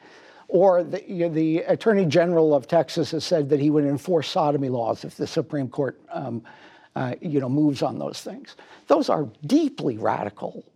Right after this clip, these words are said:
notions, um, that Republicans have been led to. So I think Republican, I think that Democrats have been more effective, not in changing minds on abortion, but saying you can't trust Republicans with issues like abortion because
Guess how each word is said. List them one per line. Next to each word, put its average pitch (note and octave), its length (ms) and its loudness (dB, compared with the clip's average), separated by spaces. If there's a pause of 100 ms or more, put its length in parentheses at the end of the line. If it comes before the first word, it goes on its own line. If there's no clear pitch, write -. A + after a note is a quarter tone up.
notions, - 720 -2 (100)
um, A2 280 -6 (280)
that B2+ 100 2
Republicans C3+ 580 -2
have B2+ 80 -6
been A2+ 140 -4
led C3 260 -4
to. - 220 -12 (300)
So - 120 2
I A3 60 6
think D#4+ 180 0
Republican, A#3+ 600 0
I F3+ 100 2
think G#3 200 2
that F3+ 140 2
Democrats A3+ 540 2
have C#3 140 -2
been E3 160 2
more D#3 200 4
effective, E3 560 0 (200)
not A#3 160 2
in D4+ 160 2
changing E3 440 2
minds D3+ 300 2
on C3+ 100 0
abortion, C#3+ 640 -6 (320)
but E3 140 2
saying A#3+ 300 2
you F#3+ 100 2
can't - 400 -4
trust - 400 0
Republicans F#3+ 920 -2 (380)
with - 220 0
issues G#3+ 420 2
like B3+ 360 4
abortion - 640 -6
because D#3 440 -2